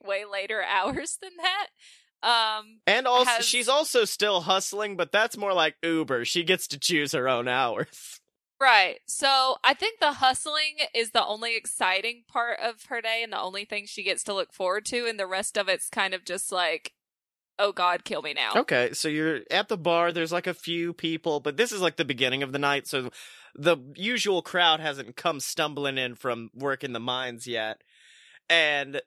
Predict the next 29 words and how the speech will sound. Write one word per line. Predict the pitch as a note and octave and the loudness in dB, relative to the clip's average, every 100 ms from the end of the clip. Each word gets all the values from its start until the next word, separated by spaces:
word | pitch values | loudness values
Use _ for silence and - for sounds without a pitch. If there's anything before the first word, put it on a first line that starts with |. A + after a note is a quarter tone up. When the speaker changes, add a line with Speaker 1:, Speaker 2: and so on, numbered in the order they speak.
| - _ | -12 _
Speaker 2:
then | C#3+ F3 A#3 | -4 -2 -2
you | A#3+ | -4
see | A3 - D3 C3 C3 C3+ _ _ _ _ _ | -4 -2 -2 -2 -6 -12 _ _ _ _ _
a | - | -8
fellow | - - G3 A#3 F#3+ | -6 -2 -2 0 -2
walk | E3 E3 F3 | 0 -2 -2
in, | F#3 E3 | -2 0
and | D3+ F3 | -2 -2
every | A3+ B3 F#3+ | -2 2 2
once | D#3+ D#3 | 2 0
in | |
a | C#3+ | 0
while | C3+ B2 | 2 2
there's, | B2+ A#2 C#3 | 0 0 0
like, | A#2 | -2
rabble | A#2+ A#2 A#2 B2 | 0 2 2 -2
that | G#2 | -6
comes | - A#2+ A2 | -6 -6 -4
in, | A2+ A2 | -4 -4
like, | G#2 - _ _ | -6 -8 _ _
homeless | - C3+ A#2 A#2 A2+ | -2 -2 0 -2 -4
people | - A#2+ A2+ B2 A2+ A2 | -4 -2 -2 0 0 0
and | G#2 G#2 | -2 0
adventurers. | A#2+ G#2+ A#2+ A#2+ B2+ A2+ A2 A2 - - - - _ _ - | -2 2 0 0 0 0 0 -2 -8 -16 -20 -20 _ _ -2
But | D#3+ | 0
this | F3 G3 - | 2 2 0
one | D4 | 0
seems | C4 - G#3+ F#3 C#3+ | 0 0 -2 -4 2
different. | E3+ E3+ - A2 F2+ - | 2 2 0 -2 -2 -6